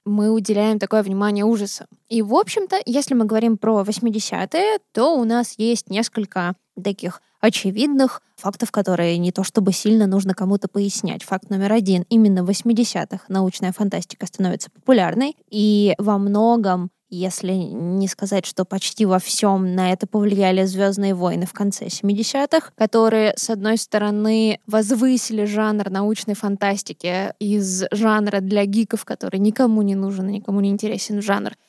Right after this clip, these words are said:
который уже на другом уровне реализуется, и люди стали любить научную фантастику. С другой стороны, появилось достаточно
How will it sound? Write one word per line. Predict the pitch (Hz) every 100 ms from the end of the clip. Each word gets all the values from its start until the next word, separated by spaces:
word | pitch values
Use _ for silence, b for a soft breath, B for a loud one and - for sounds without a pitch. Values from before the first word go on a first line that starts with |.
| _ _
который | 233 - 208 208 208 202 202 B B -
уже | 220 208 208 220
на | 220 220
другом | 220 226 214 233 214
уровне | 208 196 196 190 185 208 202 - -
реализуется, | 208 202 202 208 202 196 214 - 359 349 -
и | 220 202 202 226 -
люди | 196 190
стали | 202 208 202
любить | 202 196 208 -
научную | 240 - - 247
фантастику. | 226 220 214 - 233 - 214 _ _ -
С | 233
другой | 269 254
стороны, | 269 247 240
появилось | 233 233 247 247 - _ _
достаточно | 220 202 233 - 240 233 - - 214